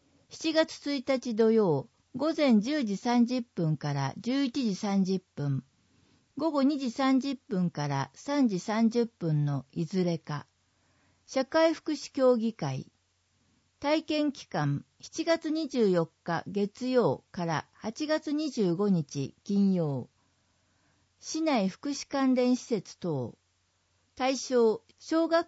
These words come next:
校四年生以上で事前ガイダンスに参加できる方。費用五百円。その他、申し込み方法等詳細は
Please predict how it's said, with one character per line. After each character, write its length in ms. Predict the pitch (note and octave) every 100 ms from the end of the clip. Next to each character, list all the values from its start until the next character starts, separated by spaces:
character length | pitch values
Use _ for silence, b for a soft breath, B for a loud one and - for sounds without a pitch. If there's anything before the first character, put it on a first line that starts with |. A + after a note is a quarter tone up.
| _
校 200 | A3 F#3
四 140 | F#3
年 220 | A3 C#4+ D4
生 300 | D4+ C#4+ C#4
以 80 |
上 260 | A#3+ F#3+ D#3+
で 300 | D#3 C#3+ - -
事 220 | G3 G#3
前 240 | D4 D#4 D4+
ガ 160 | D#4
イ 80 | C#4+
ダ 180 | A#3 F3+
ン 60 |
ス 160 | - D3+
に 200 | D3 C#3+
参 280 | - A3+ B3
加 160 | B3+
で 140 | A3+ A3
き 140 | A#3+
る 120 | F#3+
方。 420 | D#3+ D3 - B2+ - _ _ _ _ _ _ _ _
費 160 | - D#4
用 360 | A#3+ D3+ B2 - A3
五 100 | A3
百 340 | B3+ A#3+ G#3
円。 300 | D3+ C3+ - _ _ _ _ _ _ _
そ 180 | - B3+
の 160 | C4+ C#4
他、 300 | F#3 C#3+ - _ _ _ -
申 160 | C4 D#4+
し 100 | -
込 160 | D#4+
み 140 | D#4 D#4
方 260 | D#4 D4+
法 220 | C#4+ F3 F3
等 280 | - F3
詳 300 | D#3 A#3+ A#3+
細 300 | A#3+ A#3+ A3+
は 240 | G#3 G3